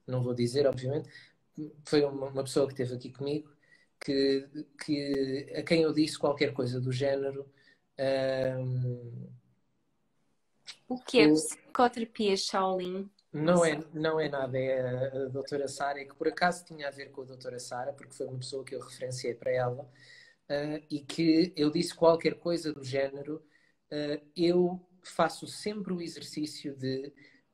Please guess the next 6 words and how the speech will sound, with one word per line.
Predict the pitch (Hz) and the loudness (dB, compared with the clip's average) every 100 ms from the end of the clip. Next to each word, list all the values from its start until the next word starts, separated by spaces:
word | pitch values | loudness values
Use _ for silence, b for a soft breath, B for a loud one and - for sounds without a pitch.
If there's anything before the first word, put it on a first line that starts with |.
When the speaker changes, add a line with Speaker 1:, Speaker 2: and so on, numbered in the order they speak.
| _ | _
Speaker 1:
a | 160 | 0
quem | 156 - 165 190 | 0 0 0 0
é | |
que | 208 - | -2 -4
eu | 196 | -2
referenciaria | 214 - - 175 170 160 - 151 143 147 151 170 | -2 -6 -4 -2 -2 -4 -2 -2 -2 -2 -2 -2